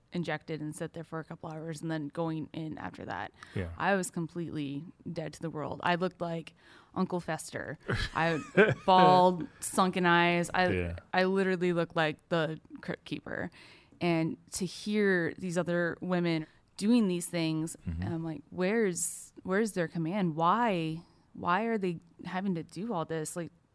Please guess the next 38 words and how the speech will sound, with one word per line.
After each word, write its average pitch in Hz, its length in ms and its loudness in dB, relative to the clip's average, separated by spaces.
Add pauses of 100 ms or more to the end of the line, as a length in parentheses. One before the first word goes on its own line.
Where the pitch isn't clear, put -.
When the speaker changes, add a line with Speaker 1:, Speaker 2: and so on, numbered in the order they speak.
(140)
Speaker 1:
where's 196 440 0
the 202 80 -6
convalescent 180 640 0
leave? 233 340 4
Like, 165 120 -4
where's 180 320 -2
the, 185 120 2
or, 180 220 2 (180)
hey, 226 460 2 (280)
don't 220 180 -2
worry 190 120 0
about - 200 -4
coming - 200 -10
in," - 160 -12
kind 175 220 -10
of - 60 -14
thing. - 160 -6
Like, 135 180 -6 (360)
Speaker 2:
So 135 200 8
if 110 100 6
you 151 140 6
can 127 260 6
remember, 101 800 4 (460)
and 90 100 -8
if - 160 -12
it's 87 100 -8
not 90 200 0
too 92 160 -2
painful 85 500 -2
to, 80 160 -6 (140)
to - 100 -4
think 85 220 -2
about, 80 420 -8 (380)
like, 85 200 -2
your 87 120 2
darkest, 80 1000 -4
most 90 360 -2
difficult 80 560 -6